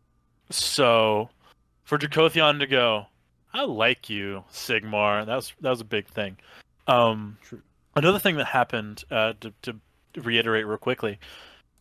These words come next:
Speaker 1: um, Dracothion didn't just drag Sigmar back to Azier. He drug the ball of Sigmarite, uh, which becomes very important later. Um,
Speaker 2: Ah, it's, that's,
Speaker 1: but
Speaker 2: that's
Speaker 1: yeah.
Speaker 2: going too deep. We're gonna broad stroke this.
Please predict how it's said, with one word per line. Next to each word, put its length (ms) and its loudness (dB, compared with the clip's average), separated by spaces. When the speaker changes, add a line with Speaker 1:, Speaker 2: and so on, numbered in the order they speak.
Speaker 1:
um, 440 0
Dracothion 440 4
didn't 260 2
just 220 0
drag 340 2
Sigmar 680 0
back 280 0
to 100 -14
Azier. 540 -4
He 140 -6
drug 560 2
the 200 -6
ball 360 4
of 80 -2
Sigmarite, 880 0
uh, 160 4
which 240 0
becomes 360 -2
very 280 4
important 480 0
later. 440 0
Um, 500 0
Speaker 2:
Ah, 380 -6
it's, 260 -12
that's, 280 -8
Speaker 1:
but 120 -4
Speaker 2:
that's 180 0
Speaker 1:
yeah. 280 -4
Speaker 2:
going 260 -2
too 240 -12
deep. 480 -20
We're 280 -2
gonna 220 -2
broad 600 -8
stroke 400 -12
this. 440 -14